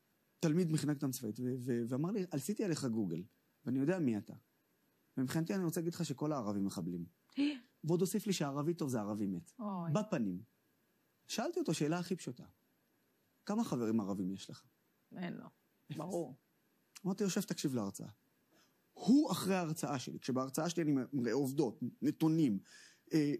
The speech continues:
Speaker 1: פרויקטים של, של ערבים ויש-, ויהודים ביחד, כישראלים, עושים דברים ביחד. הוא ניגש אליי ואמר לי, "אני מצטער.
Speaker 2: Mm.
Speaker 1: דיברתי מתוך בורות. לא ידעתי תשעים ותשעה אחוז מהדברים האלה."
Speaker 2: זאת אומרת שאתה אומר שהמצב הוא בורות.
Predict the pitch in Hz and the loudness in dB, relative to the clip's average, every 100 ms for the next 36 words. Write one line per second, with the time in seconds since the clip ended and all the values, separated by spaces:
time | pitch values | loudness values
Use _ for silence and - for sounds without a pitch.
0 | - 180 180 202 - 127 120 127 123 147 | 2 4 6 4 0 -2 0 0 0 0
1 | 131 127 151 190 160 135 151 - 175 160 | 0 0 2 2 2 4 2 0 0 4
2 | 170 170 170 196 151 139 180 196 160 - | 4 4 4 4 4 2 2 0 -2 -2
3 | 147 - 175 190 196 160 - - - - | -2 0 2 2 4 2 0 -12 -20 -6
4 | 160 233 202 202 196 170 139 - - _ | 2 6 6 4 4 4 2 -6 -18 _
5 | _ _ _ _ _ _ _ - 220 180 | _ _ _ _ _ _ _ 2 4 4
6 | 180 151 113 120 143 151 143 135 - _ | 2 0 -2 0 0 -2 -4 -8 -12 _
7 | _ _ - 143 143 - 180 180 117 _ | _ _ -4 0 0 -2 -4 -4 -6 _
8 | _ _ 180 143 - _ - 135 143 147 | _ _ -14 -14 -18 _ -2 2 2 2
9 | 170 143 - 147 156 185 156 165 202 214 | 0 0 -2 -2 0 0 0 0 0 2
10 | 226 226 208 208 226 226 208 214 220 208 | 2 4 4 4 4 4 2 0 0 2
11 | 202 202 202 156 123 - - 214 214 208 | 2 0 0 -2 -6 -8 -2 -2 -2 -2
12 | 214 226 226 208 196 190 196 190 240 240 | -2 -2 -2 -2 -2 -2 0 0 0 -2
13 | - | -4